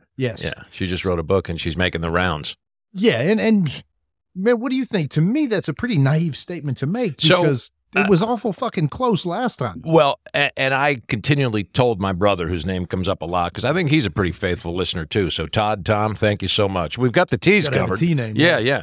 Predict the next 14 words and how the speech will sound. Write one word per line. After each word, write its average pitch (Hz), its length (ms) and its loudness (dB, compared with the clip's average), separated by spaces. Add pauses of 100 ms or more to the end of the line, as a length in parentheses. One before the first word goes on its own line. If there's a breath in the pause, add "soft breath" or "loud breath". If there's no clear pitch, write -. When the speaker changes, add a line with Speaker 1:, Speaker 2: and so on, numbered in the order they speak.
(480)
Speaker 2:
yeah. 101 280 2
Um, 87 320 -6 (540)
but 104 220 -4 (500)
I 123 140 0
said 123 260 0
that 110 180 2
to 87 60 -8
Tommy, 90 340 -2
that 85 180 -4
I 87 80 -2
thought 92 240 -2
the 90 60 -8
guardrails 92 760 -2
would, 107 160 0